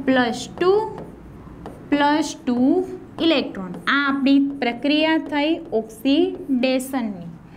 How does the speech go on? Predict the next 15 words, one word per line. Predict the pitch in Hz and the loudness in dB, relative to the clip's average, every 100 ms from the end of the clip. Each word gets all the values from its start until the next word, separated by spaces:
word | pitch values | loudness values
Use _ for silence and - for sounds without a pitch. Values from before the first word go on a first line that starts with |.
| - - - - | -20 -20 -20 -8
કઈ | - 339 359 | 2 2 4
જગ્યાએ | 359 320 349 359 359 359 | 2 2 2 2 2 2
થશે? | 359 349 359 370 381 - - - - - - - | 0 0 2 -2 -2 -12 -20 -20 -20 -20 -14 -2
તો | 247 | -2
કે | 247 294 370 427 - - - - - - | 0 0 0 -2 -10 -20 -20 -20 -18 -2
એનોડ | 269 277 311 339 311 | 4 6 6 4 2
પર | 359 370 | 2 2
પ્રક્રિયા | 359 359 359 370 359 | -2 -2 -2 0 -2
થશે. | 370 359 359 370 370 - - - - - | -2 -4 -2 -6 -6 -12 -20 -20 -16 -2
એનોડને | 254 302 339 359 349 | 2 4 4 2 0
આપણે | 339 330 330 | -2 0 -2
કઈ | 330 359 | 0 0
site | 370 381 359 339 | 2 2 0 0
દર્શાવીએ | 349 349 349 359 370 | 0 0 0 2 0
છીએ? | 370 349 330 359 | -2 -2 0 0